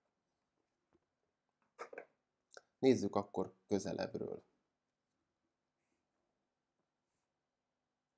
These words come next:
Így néz ki tehát maga a készülék. Ha nézzük a felső csatlakozóját, akkor láthatjuk, hogy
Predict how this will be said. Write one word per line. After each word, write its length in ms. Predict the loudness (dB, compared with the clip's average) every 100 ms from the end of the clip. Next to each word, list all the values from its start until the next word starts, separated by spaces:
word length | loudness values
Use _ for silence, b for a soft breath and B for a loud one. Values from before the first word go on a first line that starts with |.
| _ _ _ _ _ _ _ _ -6
Így 200 | -2 4
néz 180 | 4 2
ki 140 | -2
tehát 460 | -2 -2 -2 -4 -20 -14
maga 500 | -4 -2 0 -2 -4 _ _ -6
a 180 | -6 -6 -12 _ _
készülék. 800 | -4 -4 -4 -4 -8 -10 -20 -20 _ _ _ _ _ _ _ _ _ _ _ _ -4
Ha 280 | -2 -2 -4
nézzük 500 | -2 0 0 -4 -2
a 260 | -2 -2 -8 _ _
felső 380 | 2 2 2 -6
csatlakozóját, 880 | -4 -6 -6 -10 -10 -6 -2 -2 -4
akkor 280 | -10 -6 -2
láthatjuk, 600 | -2 -4 -12 -12 -12 -12
hogy 220 | -12 -12